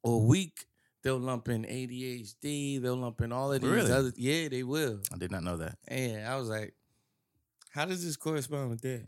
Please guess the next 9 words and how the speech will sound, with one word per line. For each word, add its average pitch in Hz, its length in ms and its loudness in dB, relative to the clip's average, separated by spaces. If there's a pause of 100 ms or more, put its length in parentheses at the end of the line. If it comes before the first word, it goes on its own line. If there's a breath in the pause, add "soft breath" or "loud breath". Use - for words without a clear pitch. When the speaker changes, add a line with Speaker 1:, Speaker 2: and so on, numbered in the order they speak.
Speaker 2:
Mm. 71 400 -6 (1000)
Speaker 1:
I 139 80 -2
don't 156 120 -2
know. 123 160 -2 (120)
Speaker 2:
Science. 147 540 2
Speaker 1:
But 120 80 -6
there's, 147 340 4 (520)
and 123 120 4
I, 151 200 6